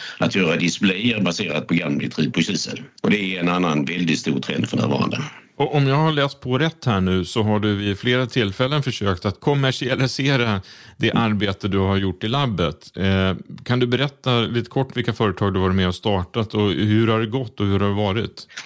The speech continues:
Speaker 1: Jag kan säga det att när vi började, jag berättade om det här äventyret med nanotrådarna som kom igång i sent nittio, kring tvåtusen.
Speaker 2: Ja.
Speaker 1: Så började vi med något som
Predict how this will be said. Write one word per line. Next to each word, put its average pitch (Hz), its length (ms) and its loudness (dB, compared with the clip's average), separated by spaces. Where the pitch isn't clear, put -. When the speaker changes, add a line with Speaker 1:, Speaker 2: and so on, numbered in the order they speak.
Speaker 1:
Jag - 120 0
kan 135 100 2
säga 147 140 2
det 135 140 2
att 110 480 -2
när 135 160 4
vi 147 160 4
började, 139 380 2
jag 117 100 2
berättade 120 260 0
om 110 60 2
det 110 60 4
här 104 480 0
äventyret 95 560 0
med 98 140 4
nanotrådarna 78 800 2
som 78 420 2
kom 95 220 2
igång 82 400 2
i 73 160 -2
sent 82 520 -2
nittio, 104 460 2
kring 90 200 -4
tvåtusen. 87 720 0
Speaker 2:
Ja. 95 240 0
Speaker 1:
Så - 160 0
började 120 440 2
vi 117 220 4
med 90 140 4
något 90 200 0
som 87 200 0